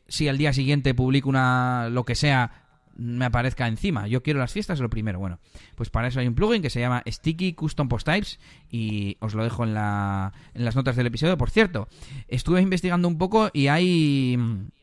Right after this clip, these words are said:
otros dos. Em, m-, he dejado aquí los, los enlaces y con un comentario y pone, "El original que está desactualizado". Luego hay uno integrado co-, en la metabox de WordPress que sí está actualizado y un tercero que también está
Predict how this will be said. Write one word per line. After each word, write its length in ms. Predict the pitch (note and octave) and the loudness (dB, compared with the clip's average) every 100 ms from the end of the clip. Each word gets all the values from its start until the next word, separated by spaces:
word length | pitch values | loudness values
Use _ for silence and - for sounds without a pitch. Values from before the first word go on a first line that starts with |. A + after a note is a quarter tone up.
| _ _ _ - - | _ _ _ -18 -2
otros 300 | B2+ - A#2 | 0 2 0
dos. 300 | E3+ D#3+ - - - - - | 2 0 -2 -16 -20 -16 -4
Em, 580 | C3+ C3 B2+ B2 A#2+ A#2 D#3 - - | -2 0 0 2 0 -2 -10 -20 -6
m-, 200 | C#3+ D3 - | -2 0 0
he 80 | |
dejado 220 | F#3+ F#3 F#3+ | -2 2 0
aquí 120 | F#3+ | 2
los, 280 | F3+ - - | -2 -2 -4
los 200 | D#3+ D#3 | -4 0
enlaces 600 | D#3 E3+ F#3 G3 G#3+ - | 0 0 -2 -4 -6 -6
y 160 | C3+ B2 | -6 -4
con 220 | - C3+ | -2 0
un 60 | |
comentario 440 | E3 E3+ D#3 D#3+ F3 | 2 2 4 2 2
y 60 | |
pone, 320 | C#3+ C3+ B2 - | 0 0 -2 -4
"El 140 | C#3+ C#3 | -2 0
original 540 | C#3+ D#3 D#3 G#3+ D#4 - - | 0 0 2 2 2 -4 -12
que 80 | - | -6
está 140 | C3+ D#3+ | 0 2
desactualizado". 760 | F3+ D3+ B2+ A2+ D3 A#2+ F#2 - - - - | 2 2 0 2 2 2 0 -6 -20 -14 0
Luego 360 | D#3+ F3 F3 | 2 4 4
hay 220 | F#3 C#3 - | 4 2 0
uno 400 | G3 F#3 B2 - _ - | 2 2 2 -2 _ -6
integrado 760 | D#3 D3 D3 C#3 F3 D#3+ A#2+ G#2+ | 0 0 0 2 4 4 2 -2
co-, 180 | - B2+ | -8 -2
en 100 | B2 | 0
la 80 | A#2+ | 0
metabox 340 | A#2 A#2+ C#3+ | 0 -2 0
de 100 | C#3 | 0
WordPress 440 | C3+ D#3+ C#3+ G#2+ | 2 2 2 -4
que 120 | - G2 | -6 -6
sí 100 | B2 | -4
está 160 | B2+ | -4
actualizado 560 | C3 C#3 C#3 D3+ F#3 - _ | -4 -2 0 0 0 -2 _
y 140 | D#3+ F3+ | 2 2
un 120 | F#3+ | 4
tercero 340 | E3 E3 F3 | 2 2 0
que 80 | D#3+ | 0
también 240 | B2+ B2+ | -2 -2
está 300 | B2 B2 B2 | -2 -2 -4